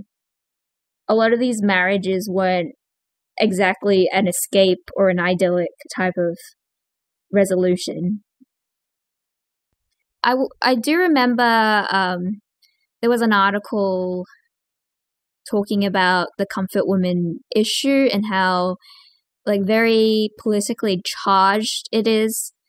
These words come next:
because a lot of the narrative around the comfort women have, has been controlled and sanctioned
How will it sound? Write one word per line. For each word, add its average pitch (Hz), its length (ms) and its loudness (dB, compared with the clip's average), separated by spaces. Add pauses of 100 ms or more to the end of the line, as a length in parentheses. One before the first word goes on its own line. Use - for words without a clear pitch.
(1120)
because 196 1080 0 (1200)
a 240 60 0
lot 262 260 0
of 320 240 -2
the 302 100 0
narrative 196 720 0
around 185 600 -4 (120)
the 202 80 -4
comfort 190 380 -2
women 185 340 0
have, 202 300 2 (220)
has 208 280 0
been 196 340 0
controlled 202 840 2
and 185 180 -4
sanctioned 185 560 -4